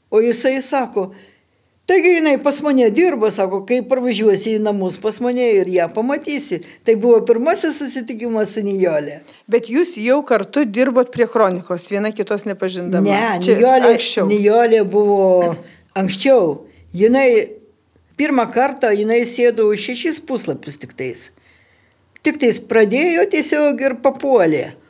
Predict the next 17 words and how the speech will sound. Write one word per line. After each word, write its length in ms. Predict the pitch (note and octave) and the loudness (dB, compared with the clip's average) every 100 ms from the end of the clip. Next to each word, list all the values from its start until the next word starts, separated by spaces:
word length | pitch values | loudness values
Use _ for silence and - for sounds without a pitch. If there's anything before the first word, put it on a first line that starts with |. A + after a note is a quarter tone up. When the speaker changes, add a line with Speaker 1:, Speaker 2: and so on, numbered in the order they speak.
| _ - | _ -8
Speaker 1:
O 80 | |
paskui 400 | D#3+ F#3 - D4+ | -6 -6 -2 2
jau 140 | B3+ G3 | 4 4
sugrįžus, 800 | - E3 E3 A#3+ E4 B3+ F#3+ - D3+ | 2 -6 -4 0 0 2 2 2 0
jau 240 | E3+ A#3 | 0 -2
taip, 380 | - D3+ D3+ D3+ | -2 0 0 0
jau 140 | D#3 E3 | -2 0
tada 380 | E3+ E3 F3 E3 - - - | 0 0 -2 -2 -8 -20 -6
antrą 320 | F#3 D#3+ E3 D#3+ | -4 -4 -6 -6
kartą 340 | D3 - C#3 | -6 -6 -10
pradėjo. 560 | C#3 D3+ D#3 C#3 C3+ - - _ _ - _ _ F3 | -4 -2 -2 -4 -8 -12 -20 _ _ -20 _ _ 0
Rimtai 460 | F#3+ F#3+ F#3+ G3 | 2 2 2 2
jau 180 | D#3+ C3+ | 2 -2
tada 400 | C#3 C#3+ C#3 C3+ - - _ | -6 -6 -4 -4 -6 -14 _
dirbo 460 | F3+ D#3 C#3 C3 D#3 | -8 -6 -6 -6 -6
iki 320 | G3+ A3 G3 | -6 -6 -12
pat 380 | - C3+ - | -10 -12 -12